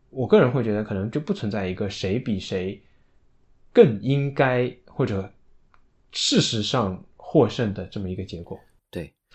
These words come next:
Speaker 1: 到底什么是正确答案？这次选举到底是谁赢了？可能逻辑上就是没有答案的，因为不同的人点出来可能就是会不一样。因为比如说你在这样的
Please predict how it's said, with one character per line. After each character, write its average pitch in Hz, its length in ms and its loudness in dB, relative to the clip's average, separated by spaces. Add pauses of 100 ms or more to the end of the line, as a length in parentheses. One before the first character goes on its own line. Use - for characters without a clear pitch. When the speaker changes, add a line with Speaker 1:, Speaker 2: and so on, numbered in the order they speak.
(160)
Speaker 1:
到 208 200 4
底 104 260 -2
什 - 160 -4
么 123 80 0
是 156 100 -4
正 190 160 4
确 127 160 -2
答 90 120 -8
案？ 90 240 -10
这 175 100 -2
次 156 140 -8
选 123 180 -2
举 107 100 -8
到 175 200 0
底 117 80 0
是 120 120 -4
谁 104 200 -4
赢 87 160 -6
了？ 82 120 -16 (280)
可 113 160 -4
能 151 160 4
逻 127 180 6
辑 147 80 0
上 147 180 -2
就 131 140 -2
是 - 100 -6 (360)
没 123 180 -4
有 135 100 2
答 95 160 -8
案 92 100 -6
的， 101 60 -6
因 131 100 -2
为 135 60 0
不 135 140 -4
同 120 100 -2
的 117 120 0
人 104 200 0
点 101 160 2
出 - 120 -4
来 104 80 0
可 104 120 -8
能 95 120 -4
就 139 160 0
是 - 120 -12
会 143 140 2
不 131 160 -2
一 110 100 -2
样。 107 160 -6 (840)
因 196 80 8
为 202 120 12
比 196 140 6
如 175 140 12
说 202 160 12
你 151 160 8
在 180 200 8
这 196 140 6
样 185 160 10
的 139 180 6